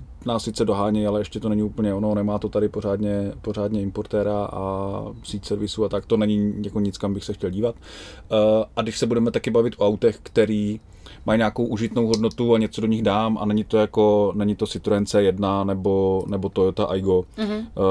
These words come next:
Speaker 1: na rozvoz pici nebo pro důchodce nebo tak, jo.
Speaker 2: Mhm.
Speaker 1: Eh, to není, tam asi se taky nedostanu, to jsou levný auta, to jsou jako levný auta, ale, eh, budeme se muset,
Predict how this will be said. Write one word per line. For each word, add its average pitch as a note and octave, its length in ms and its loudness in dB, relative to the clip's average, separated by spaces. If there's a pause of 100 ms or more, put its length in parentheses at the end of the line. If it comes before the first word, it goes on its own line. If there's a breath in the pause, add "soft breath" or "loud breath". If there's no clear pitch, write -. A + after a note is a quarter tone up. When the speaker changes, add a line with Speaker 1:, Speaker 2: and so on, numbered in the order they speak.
(220)
Speaker 1:
na F#2+ 300 2
rozvoz F#2+ 320 -6
pici F#2 300 -4
nebo F2+ 180 0
pro - 160 -10
důchodce F2 500 -6
nebo E2 180 -8
tak, - 340 -12
jo. G3 80 -6
Speaker 2:
Mhm. F#3+ 120 -6 (380 loud breath)
Speaker 1:
Eh, - 20 -16 (200)
to A#2 100 0
není, A2 260 2 (260)
tam A#2+ 260 0
asi - 180 -6
se A#2+ 120 -6
taky G#2+ 220 0
nedostanu, G2 760 0
to G#2 100 -8
jsou G#2 160 0
levný F#2 260 0
auta, D#2+ 280 -10
to - 80 -4
jsou G2 180 0
jako E2+ 180 -4
levný E2 240 -10
auta, - 260 -14
ale, G2+ 320 0 (640 loud breath)
eh, G2+ 360 0 (1900 loud breath)
budeme A#2+ 220 2
se C3 120 0
muset, A#2+ 300 -2